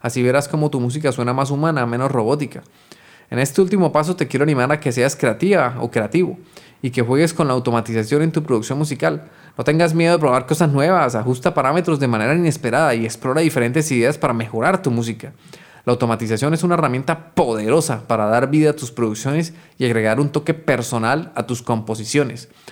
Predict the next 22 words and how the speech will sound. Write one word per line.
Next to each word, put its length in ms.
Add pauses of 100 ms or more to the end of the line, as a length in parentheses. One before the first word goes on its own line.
(120)
Así 180
que 140
diviértete 560
experimentando 640
y 20
creando 300
música 300
emocionante. 720 (1600)
Y 280
ya 140
para 200
terminar 400
por 160
hoy, 200 (340)
recuerda 360
que 60
la 80
automatización 680
es 120
una 120
herramienta 400
superpotente, 760